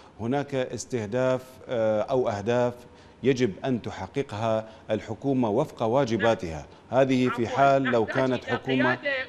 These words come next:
Speaker 1: نعم.
Speaker 2: وطنية مؤمنة
Speaker 1: نعم.
Speaker 2: بهذا التغيير. هذا الجانب. أن توجد قيادة وطنية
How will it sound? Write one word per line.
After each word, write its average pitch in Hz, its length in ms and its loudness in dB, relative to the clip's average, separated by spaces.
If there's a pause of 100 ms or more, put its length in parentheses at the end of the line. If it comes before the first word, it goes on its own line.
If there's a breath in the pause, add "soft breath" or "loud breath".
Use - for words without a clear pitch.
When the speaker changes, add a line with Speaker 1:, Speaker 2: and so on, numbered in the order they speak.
Speaker 1:
نعم. - 180 -2
Speaker 2:
وطنية 320 380 -4
مؤمنة 330 680 -4 (100)
Speaker 1:
نعم. 175 140 -6
Speaker 2:
بهذا 269 340 2
التغيير. 247 580 -4
هذا 320 240 0
الجانب. 220 380 -4 (1000)
أن 214 140 -2
توجد 262 380 -2 (100)
قيادة 208 460 0
وطنية 208 720 -2